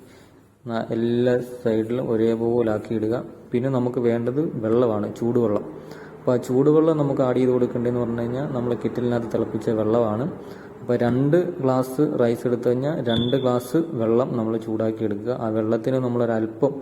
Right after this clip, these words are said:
ഉപ്പ് ചേർക്കണം കേട്ടോ. ചെറിയ രീതിയിലൊരു ഉപ്പ് നമ്മൾ വെള്ളത്തിനകത്ത്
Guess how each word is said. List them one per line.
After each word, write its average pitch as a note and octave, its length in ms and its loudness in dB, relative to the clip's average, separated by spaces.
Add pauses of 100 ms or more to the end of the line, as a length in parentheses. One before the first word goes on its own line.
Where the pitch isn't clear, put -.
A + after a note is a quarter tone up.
(380)
ഉപ്പ് B2+ 220 -2
ചേർക്കണം G#2+ 420 -2
കേട്ടോ. G#2+ 200 -4 (220)
ചെറിയ A#2 480 0
രീതിയിലൊരു B2 420 0
ഉപ്പ് B2 240 -4
നമ്മൾ A2+ 160 -2 (100)
വെള്ളത്തിനകത്ത് A2 500 -4